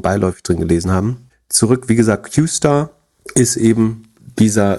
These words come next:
dieses neue Projekt, ähm, wo es da diese Durch-, oder wo die Wissenschaftler dachten oder glauben, der, der Auffassung sind, sie haben Durchbrüche gemacht, äh, die sie dem Board in seiner Funktion als Bewahrer sozusagen der Integrität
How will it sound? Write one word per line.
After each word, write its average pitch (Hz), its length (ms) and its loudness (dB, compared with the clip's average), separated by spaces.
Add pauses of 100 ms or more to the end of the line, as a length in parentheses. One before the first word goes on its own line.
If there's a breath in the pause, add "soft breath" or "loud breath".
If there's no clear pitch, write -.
(120)
dieses 101 540 -4
neue 110 400 2
Projekt, 104 580 -2
ähm, 98 520 0
wo 98 120 2
es 101 100 -4
da 101 100 2
diese 92 180 -6
Durch-, 101 220 0 (160)
oder 95 220 0
wo 95 160 2
die 92 340 -2
Wissenschaftler 120 560 0
dachten 104 540 -4
oder 92 180 -2
glauben, 95 480 0
der, 95 140 2
der 87 340 -2
Auffassung 101 480 0
sind, 101 240 -2 (460 soft breath)
sie 90 140 0
haben 92 160 -2
Durchbrüche 98 460 -2
gemacht, 90 400 -2 (160)
äh, 92 160 0
die 95 160 -2
sie 104 180 0
dem 117 220 2
Board 98 400 -2 (100)
in 110 160 0
seiner 95 220 0
Funktion 95 400 0
als 90 200 -4
Bewahrer 90 440 -2
sozusagen 95 680 -6
der 82 120 2
Integrität 92 680 -2